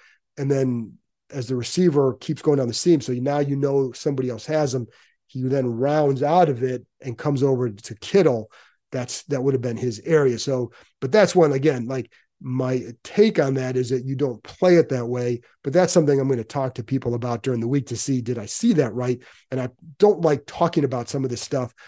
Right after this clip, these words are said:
unless you do, but I will go back and correct if, if, um, some of that is wrong, but it's what you see. So you wonder, like, is this part of what they're talking about with the eyes? And I just know in zone coverage, you always, you do wanna maintain that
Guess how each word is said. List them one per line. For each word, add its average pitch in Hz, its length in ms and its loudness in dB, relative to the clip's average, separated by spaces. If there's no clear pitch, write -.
unless 135 340 0
you 135 80 -4
do, 156 320 6
but 131 140 -2
I 127 100 -2
will 160 240 4
go 135 160 0
back 131 400 -6
and 113 120 -10
correct 135 560 -2
if, 131 220 -8
if, - 340 -8
um, 117 220 -4
some 131 200 -2
of 127 60 0
that 123 100 -2
is 120 120 -4
wrong, 135 140 0
but 135 140 0
it's - 160 -4
what 180 160 0
you 160 120 0
see. 156 320 0
So 139 160 -6
you 139 160 0
wonder, 185 260 2
like, 131 240 -4
is 110 140 -10
this 180 160 2
part 160 240 2
of 135 80 0
what 110 260 -6
they're 180 160 0
talking 135 320 -4
about 120 180 -6
with 120 120 -12
the 123 140 -2
eyes? 117 280 -4
And 117 200 -6
I 131 60 -4
just 143 200 -2
know 147 160 4
in 127 60 2
zone 127 240 -2
coverage, 120 320 -6
you 123 140 0
always, 123 240 0
you 127 120 -6
do 135 180 2
wanna 135 220 2
maintain 123 580 -2
that 110 220 -8